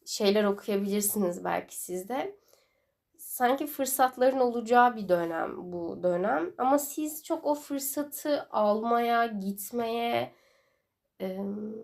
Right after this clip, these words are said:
çok meyyal değilsiniz sanki. Hazır değilsiniz. Pek içinizden gitmek gelmiyor sanki.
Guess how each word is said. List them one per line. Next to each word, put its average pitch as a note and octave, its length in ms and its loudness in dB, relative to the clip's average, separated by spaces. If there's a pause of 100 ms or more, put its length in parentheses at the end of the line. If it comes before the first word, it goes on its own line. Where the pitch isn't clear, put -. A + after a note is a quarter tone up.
(140)
çok C#4 200 -10
meyyal C#4 540 4
değilsiniz C4+ 680 -4
sanki. F#3+ 680 -10
Hazır B3 380 0 (300)
değilsiniz. A3+ 1160 -2
Pek A#3+ 220 -8 (200)
içinizden B3+ 920 2
gitmek B3 480 -6
gelmiyor A#3 580 2
sanki. F3+ 760 -10